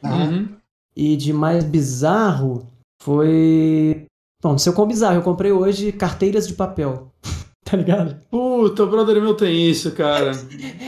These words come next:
Speaker 3: Eu recebi, eu já tava meio de olho, <laughs> e aí os caras me pegaram no cookie,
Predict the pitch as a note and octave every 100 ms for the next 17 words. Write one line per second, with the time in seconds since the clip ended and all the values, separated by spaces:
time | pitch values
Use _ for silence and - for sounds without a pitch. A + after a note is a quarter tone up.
0 | C4 A3 G3+ G#3+ G#3+ A3 F#3 A3 G#3 G#3
1 | G3+ A3 A#3 C#4+ D4 D4 A#3+ A#3+ A#3+ C#4
2 | D#4+ A#3 - B3 - - A#3 - A3 G#3+
3 | G#3+ A3 A#3 A#3 A3 G3+ G#3+ G3+ G#3+ G3+
4 | G#3+ G3 F#3 F#3 G3 G3 A3 C4+ - C#4+